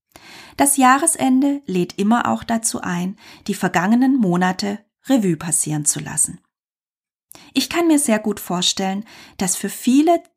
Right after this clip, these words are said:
zweitausendzwanzig ein herausforderndes Jahr war und sie am liebsten das Jahr ganz schnell hinter sich bringen wollen.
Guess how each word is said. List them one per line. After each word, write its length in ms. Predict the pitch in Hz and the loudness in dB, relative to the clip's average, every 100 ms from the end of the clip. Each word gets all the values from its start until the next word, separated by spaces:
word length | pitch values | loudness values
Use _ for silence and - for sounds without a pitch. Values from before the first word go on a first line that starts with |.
| _ | _
zweitausendzwanzig 1200 | - - 185 190 175 - 170 - 175 180 - 214 - _ _ | -6 -2 -2 -2 -4 -2 -4 -2 0 0 -4 -6 -12 _ _
ein 160 | 262 254 | 0 2
herausforderndes 1120 | 247 269 - 156 160 - 160 160 160 160 - | 2 -4 -2 -2 -2 -6 -6 -4 -4 -2 -2
Jahr 360 | 151 151 165 - - | -2 -2 -4 -10 -8
war 440 | 156 151 180 226 - - - | -6 -4 -4 -8 -14 -8 0
und 140 | 277 | 2
sie 200 | - 254 | 2 2
am 120 | 233 | 4
liebsten 520 | 208 214 226 - 294 | 4 2 -2 -2 0
das 240 | 277 196 - | 0 -2 -2
Jahr 220 | 170 175 | -4 -4
ganz 400 | - 180 214 254 | -2 -2 0 2
schnell 440 | - 202 175 180 185 - _ | 0 0 0 -2 -8 -20 _
hinter 300 | 180 170 165 | 0 2 0
sich 220 | - 147 | -2 -8
bringen 320 | - - 151 | -12 -10 -8
wollen. 320 | - 62 - | -10 -12 -16